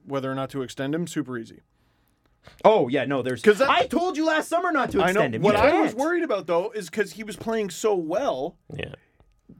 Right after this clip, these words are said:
Speaker 1: But he's going to be at a certain age that when he needs an extension, it's gonna be awkward. Nope, now out the door. And he's got a year left. Oh, you could trade a,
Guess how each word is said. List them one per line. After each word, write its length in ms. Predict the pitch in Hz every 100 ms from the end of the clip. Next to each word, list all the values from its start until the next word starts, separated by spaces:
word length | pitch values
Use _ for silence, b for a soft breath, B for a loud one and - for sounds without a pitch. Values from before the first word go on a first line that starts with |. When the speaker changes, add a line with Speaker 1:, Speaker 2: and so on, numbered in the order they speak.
| -
Speaker 1:
But 240 | 190 185
he's 240 | - 196 160
going 240 | 202 226
to 40 | 202
be 320 | 190 214 208
at 180 | 170 170
a 40 |
certain 420 | 165 226 202 175 -
age 400 | 180 208 175 139
that 120 | 156
when 160 | 160 170
he 180 | 165 170
needs 340 | 170 190 170
an 60 | 170
extension, 540 | 151 - 175 180 180 160
it's 140 | 151
gonna 220 | - 165
be 120 | 160 156
awkward. 480 | 151 180 175 160 b b
Nope, 220 | 339 240 -
now 560 | 151 190 190 202 196 -
out 160 | 180 -
the 80 |
door. 300 | 202 208 135 B B B
And 160 | 156 170
he's 120 | 160
got 200 | 180 175
a 60 | 165
year 340 | 156 214 226
left. 460 | 214 214 226 - -
Oh, 160 | - 302
you 140 | 147 -
could 180 | 190
trade 280 | 170 139 135
a, 100 | 127